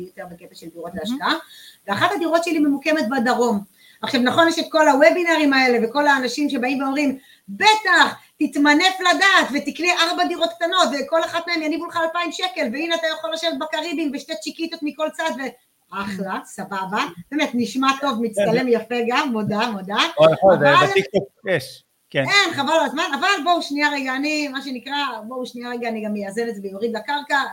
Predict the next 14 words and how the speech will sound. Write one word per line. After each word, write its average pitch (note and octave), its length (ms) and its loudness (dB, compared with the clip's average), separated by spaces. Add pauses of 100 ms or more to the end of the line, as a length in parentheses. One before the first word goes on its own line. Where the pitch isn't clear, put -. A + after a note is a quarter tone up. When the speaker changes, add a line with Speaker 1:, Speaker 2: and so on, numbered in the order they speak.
Speaker 1:
מ-, A#3 520 -12
מניסיון. G3+ 600 -6 (480)
אני, F#4 100 -4 (100)
הדירה D4+ 320 -2
שלי C#4+ 440 -6
בדרום, G3+ 540 -6 (500)
השנה, B3 460 -2 (560)
בש-, G#3+ 440 -2
ב-, G3 420 -4
לדעתי F#3 240 -12
זה A3+ 100 -4
היה A#3 100 -2
ב-, F#3 360 -8
ביוני, A#3 580 -2